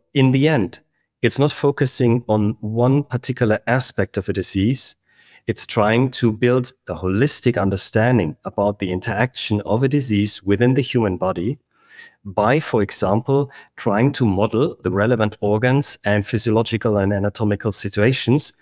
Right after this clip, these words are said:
within a digital twin concept. In the end, it's a bit like innovations, uh, start with, uh, science fiction. Think of Star Trek, where there's kind of a hologram of a patient, and that shows, "Hey, here's the root cause, here's the fracture, here's the lesion."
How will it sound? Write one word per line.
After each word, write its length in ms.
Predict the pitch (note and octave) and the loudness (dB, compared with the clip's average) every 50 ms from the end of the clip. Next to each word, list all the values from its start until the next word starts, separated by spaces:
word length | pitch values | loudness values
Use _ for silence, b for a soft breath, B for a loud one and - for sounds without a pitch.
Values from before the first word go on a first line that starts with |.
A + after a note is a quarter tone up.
| _ _ _ _ - | _ _ _ _ -4
within 320 | G2+ A2 A2+ A#2 A#2+ A#2+ | -2 0 2 2 4 2
a 60 | A2+ G#2+ | 2 2
digital 360 | A2 G2+ - - - F2+ - - | 0 -2 -4 -6 -12 -16 -16 -8
twin 240 | - - A2+ G2+ | -2 -2 0 0
concept. 500 | - - - - - - - - _ _ _ _ _ _ - | -2 -4 -10 -14 -14 -16 -18 -20 _ _ _ _ _ _ -6
In 180 | F#2 G2 G#2 | -2 0 0
the 180 | G#2+ A2 G2+ G#2+ | 2 2 2 2
end, 240 | A2 A#2+ B2+ A#2+ - | 4 4 4 2 2
it's 200 | G#2+ - - - | 0 0 0 2
a 160 | G#2+ G#2 G#2 | 2 2 2
bit 260 | - - A#2+ B2 - A2+ | 2 0 -2 -2 0 0
like 280 | G#2 G#2+ A2+ A#2 - | 0 2 2 0 0
innovations, 760 | B2 A2+ G#2 G#2 G#2 A2+ - - A#2 A2+ A#2 A2+ - - - - - - | 0 0 0 0 0 -2 -2 -2 0 0 0 0 -2 -4 -8 -6 -2 0
uh, 100 | A2+ A#2 | 0 0
start 500 | - - - A#2 A2 A2 A#2 A#2+ A#2+ - | 0 -2 0 0 2 2 2 0 0 0
with, 400 | A2 G#2+ A2 A2 A2 A2 - - | 0 0 2 2 2 0 0 0
uh, 140 | A#2 A2 A2 | 0 2 2
science 300 | - - D3 A#2+ - - | 2 2 2 2 2 0
fiction. 420 | - B2+ - - - C#3 C3 b b b b b b b b b - | -2 -2 -2 -4 -8 -10 -10 b b b b b b b b b -2
Think 160 | A#2+ A#2+ - | 0 2 2
of 120 | C3 A#2+ | 2 0
Star 400 | - - - - - - G2+ A2+ | -2 -6 -10 -6 -2 0 0 0
Trek, 320 | B2 - C#3+ C#3+ - - - | 0 0 -2 -2 -2 -4 -6
where 360 | A#2+ G#2 G2 G#2 G#2+ G#2+ G#2+ | -4 -2 0 0 2 2 2
there's 300 | G2+ G2+ G2+ G2+ - - | 2 2 0 0 -2 -2
kind 180 | - A2 G#2 G2+ | -2 0 0 0
of 80 | F#2+ | 0
a 60 | G2 | 0
hologram 520 | F2 A2 A2+ A#2 A#2+ A2 A#2+ A2+ A#2+ A#2+ A2 | 0 0 2 2 2 2 2 2 2 0 0
of 100 | - - | -2 -4
a 60 | A2+ | -6
patient, 500 | - - G#2+ G2+ - - - B2+ B2 B2 | -2 0 0 0 0 0 0 0 0 0
and 140 | A2+ G#2+ G#2 | 0 2 2
that 120 | G#2 - | 2 0
shows, 320 | - - A#2 A2 A2+ - - | 0 0 0 0 0 0 -2
"Hey, 280 | - A2 A#2 A2+ G#2+ | 0 0 2 2 2
here's 300 | G#2+ A#2 B2 B2+ A#2+ B2 | 2 2 2 2 2 2
the 280 | A#2+ A2+ A2 G#2+ G#2+ b b b b b b b b b b | 2 2 2 2 2 b b b b b b b b b b
root 400 | - A2+ G2 G2 A2+ B2+ C3 - | -12 -10 -4 0 0 0 0 0
cause, 380 | - - A#2 A2+ C3 C#3 - - | -2 0 2 2 2 0 0 -2
here's 300 | - A#2+ A#2+ A#2+ A2+ A2 | -2 0 2 2 2 0
the 100 | A#2+ A2+ | -2 -2
fracture, 600 | - - A#2 B2+ - - - C3 A#2+ A#2+ A#2 A#2+ | -2 -2 -4 -4 -4 -6 -2 0 2 2 2 2
here's 420 | A#2+ G#2 G2 A2 A2 A#2 A#2 - - | 0 0 0 0 0 0 0 0 -2
the 360 | - G#2+ G#2 G2+ G#2 G#2+ G#2 | -2 0 2 2 2 0 0
lesion." 480 | G#2 G#2 G#2+ A2 A#2+ - C3+ C3+ C3+ | 0 -2 0 0 0 2 2 2 0